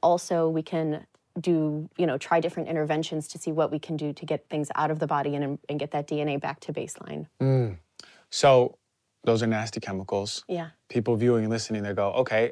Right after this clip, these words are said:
Speaker 2: I heard of them before. What do I need to avoid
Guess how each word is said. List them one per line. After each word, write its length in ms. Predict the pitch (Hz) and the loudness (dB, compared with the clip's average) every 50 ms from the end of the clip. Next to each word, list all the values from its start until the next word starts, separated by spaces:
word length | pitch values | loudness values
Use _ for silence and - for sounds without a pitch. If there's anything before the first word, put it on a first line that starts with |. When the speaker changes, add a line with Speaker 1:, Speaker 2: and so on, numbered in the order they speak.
| - _ | -4 _
Speaker 2:
I 100 | - 107 | -10 -8
heard 260 | 104 98 120 151 170 160 | -4 0 2 2 2 2
of 60 | 120 | 0
them 160 | 104 95 92 | -2 -4 -4
before. 500 | 95 92 - - 104 98 98 104 104 104 _ _ _ _ _ _ _ _ _ _ _ | -6 -10 -6 -4 -2 -2 -2 -2 -4 -8 _ _ _ _ _ _ _ _ _ _ _
What 180 | - 123 151 196 | 2 4 4 4
do 60 | 202 | 4
I 100 | 196 185 | 4 4
need 140 | 185 180 - | 2 2 0
to 100 | 180 165 | 0 0
avoid 280 | 135 143 127 87 - | 0 0 0 0 -2